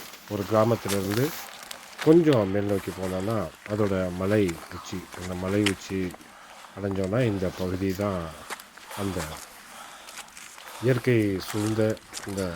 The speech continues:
மலைத்தொடர்களை நம்ம பார்த்த அந்த அழகிய ஒரு இடமா இருக்கக்கூடியது. ஒரு டயரிங்கான ஒரு நடை பயிற்சி தான் கொண்டு போக முடியும்.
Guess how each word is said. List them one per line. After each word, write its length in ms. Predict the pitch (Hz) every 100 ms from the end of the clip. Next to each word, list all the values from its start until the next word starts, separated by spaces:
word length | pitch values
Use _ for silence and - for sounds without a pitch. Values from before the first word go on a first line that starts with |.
| 78 - - - - -
மலைத்தொடர்களை 720 | 110 117 123 107 104 92 98 95 - - -
நம்ம 140 | 95 90
பார்த்த 320 | 101 110 - 104
அந்த 140 | 90 92
அழகிய 420 | 87 104 113 120 110
ஒரு 180 | 92 87 90
இடமா 300 | 95 98 95 87 - - - 95
இருக்கக்கூடியது. 640 | 95 101 87 87 85 90 107 - - - - - - - -
ஒரு 160 | 127 135 123 98 -
டயரிங்கான 580 | 113 123 143 135 120 123 113
ஒரு 160 | 92 90 82 73 - - - - - -
நடை 240 | 101 101 98 87 - - - - - - -
பயிற்சி 240 | 98 90
தான் 140 | 92 90
கொண்டு 160 | 85 82
போக 100 | 87
முடியும். 300 | 80 85 120